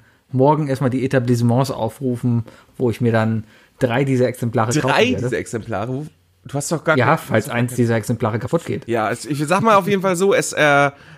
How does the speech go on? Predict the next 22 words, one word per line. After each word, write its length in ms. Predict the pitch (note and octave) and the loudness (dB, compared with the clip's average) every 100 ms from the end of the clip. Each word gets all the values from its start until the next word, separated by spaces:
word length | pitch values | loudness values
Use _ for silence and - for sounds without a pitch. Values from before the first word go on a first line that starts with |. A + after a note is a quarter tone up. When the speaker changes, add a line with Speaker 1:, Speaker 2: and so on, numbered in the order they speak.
| _ - | _ -2
Speaker 2:
äh, 220 | B2+ - | 0 -2
ich 120 | B2+ | -2
werde 220 | C#3 E3 F3+ | 0 0 0
nächste 260 | E3+ - | -2 -2
Woche 140 | D#3+ D#3 | -2 -2
auf 80 | D#3+ | -6
jeden 120 | D#3+ | -4
Fall, 280 | D#3+ D3+ - | -2 -2 -2
äh, 180 | C#3+ C#3 | -2 0
ordentlich 340 | D3 D#3 - | -2 -4 -6
backen. 280 | D#3 B2+ F2+ _ - - _ _ _ _ _ _ _ _ _ _ _ _ _ - | -8 -8 -14 _ -20 -20 _ _ _ _ _ _ _ _ _ _ _ _ _ -6
Speaker 1:
Ähm, 500 | B2 A2+ G#2+ A2 G#2 | -2 2 2 0 -2
die, 380 | A2+ G#2+ G#2 G2+ | 0 2 2 0
die 160 | G#2+ | -4
guten 340 | - B3 D#4+ G3+ | -2 -2 2 4
dieser 240 | B2 A2+ | 4 4
Exemplare, 580 | A#2 B2+ G#2+ A#2 G#2 A#2 | 2 0 0 -2 -2 -2
die 80 | G#2+ | -2
kannst 260 | A#2+ - | -4 -2
du 40 | G#2+ | -6
nicht 180 | G#2 | -4
essen. 300 | D3+ - C3 | -4 -4 -8